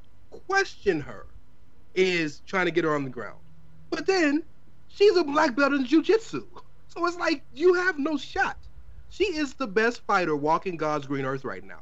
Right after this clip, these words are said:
And I will put that in any sport. Like, I think she's the best fighter in the world, whether that's two, four ri-, four ropes,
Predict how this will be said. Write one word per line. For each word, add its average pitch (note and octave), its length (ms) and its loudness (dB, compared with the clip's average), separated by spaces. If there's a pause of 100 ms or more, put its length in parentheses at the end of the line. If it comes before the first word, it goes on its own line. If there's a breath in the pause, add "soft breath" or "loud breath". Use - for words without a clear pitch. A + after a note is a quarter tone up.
And E3+ 140 0
I C4+ 80 4
will B3 100 2
put F3 220 0
that F3+ 160 0
in E3+ 160 -2 (140)
any B3+ 260 4
sport. - 320 -6 (500)
Like, G3 180 0
I B3+ 100 4
think B3 240 -2
she's A#3+ 220 0
the - 80 -6
best E3+ 280 0 (120)
fighter D#3+ 340 0
in D3 200 -6
the C3+ 80 -2
world, A#2+ 440 -2 (300)
whether D#3 200 4
that's D#3 300 0 (260)
two, B3+ 260 4 (140)
four A#3+ 240 8
ri-, B3+ 280 -2
four B3 200 4
ropes, D4 420 -6